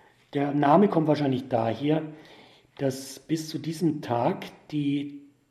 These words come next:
Neugetauften ihre weißen Taufkleider anbehalten hatten und sie mit diesem Tag dann auch abgelegt haben.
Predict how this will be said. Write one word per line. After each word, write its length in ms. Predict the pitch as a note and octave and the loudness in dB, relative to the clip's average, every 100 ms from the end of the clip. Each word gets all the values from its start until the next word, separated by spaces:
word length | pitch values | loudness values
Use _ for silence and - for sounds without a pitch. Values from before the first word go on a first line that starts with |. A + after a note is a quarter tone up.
| _ _ _ _ _ _ | _ _ _ _ _ _
Neugetauften 800 | C3+ C#3+ G3+ F#3+ B2+ C3+ - F#3+ | 4 6 6 2 2 2 0 -6
ihre 320 | F3 D#3 C3+ | -6 -4 -2
weißen 420 | A#2 A#2 C3 D3+ - | -2 -2 -2 -6 -6
Taufkleider 1300 | A2+ D#3 - - - - C3 A2+ A2+ E3 A#2+ F#2+ - - - - - - - - _ _ - _ | -4 -2 -4 -12 -20 -6 0 2 4 4 4 2 -6 -18 -20 -20 -20 -20 -20 -20 _ _ -20 _
anbehalten 720 | - C3+ C#3 C#3 C#3 C#3 C3 C3 | -2 0 2 2 0 0 0 0
hatten 360 | D3+ - E3+ | -2 0 0
und 220 | D#3 C#3 | 0 -2
sie 180 | D3 C#3+ | -2 0
mit 200 | B2+ - | -2 -4
diesem 260 | C#3 D#3 C3+ | -8 -8 -4
Tag 280 | A#2 A#2+ - | -2 -2 -2
dann 140 | B2+ | -2
auch 200 | B2+ - - - - _ - | -2 -4 -14 -20 -20 _ -8
abgelegt 720 | - - - A2+ G#2+ - - | -4 -2 -2 -2 -2 -6 -8
haben. 480 | G2+ F#2+ G2+ G2 | -6 -4 -6 -10